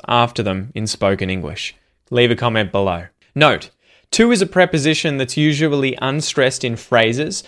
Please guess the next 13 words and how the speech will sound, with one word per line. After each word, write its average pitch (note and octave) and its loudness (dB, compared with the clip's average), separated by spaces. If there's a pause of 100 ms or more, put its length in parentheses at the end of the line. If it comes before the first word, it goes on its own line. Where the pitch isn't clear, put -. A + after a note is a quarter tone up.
(140)
so - 0
the B2 2
vowel B2+ 2
sound A#2 -2 (180)
oo F3 6
becomes B2+ -4
the B2 -2
schwa A2+ -2 (200)
uh D3 4 (160)
sound. C#3+ -4 (120)
As D3 4
a C#3+ 4
result, C3 2